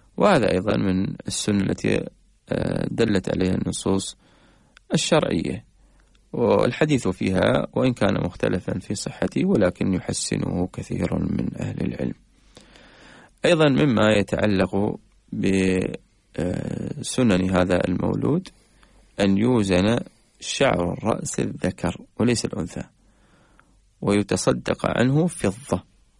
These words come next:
ويتصدق عنه فضة.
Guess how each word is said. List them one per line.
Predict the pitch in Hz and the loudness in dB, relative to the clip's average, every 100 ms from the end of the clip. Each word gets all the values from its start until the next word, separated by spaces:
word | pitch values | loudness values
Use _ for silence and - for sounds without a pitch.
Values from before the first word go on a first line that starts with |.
| _ - | _ -8
ويتصدق | 104 - - - - 90 | -4 -4 -2 -2 -2 -2
عنه | - 95 110 139 170 - _ - - _ - | 0 2 2 2 0 -6 _ -20 -20 _ -4
فضة. | - 120 - | 0 0 -4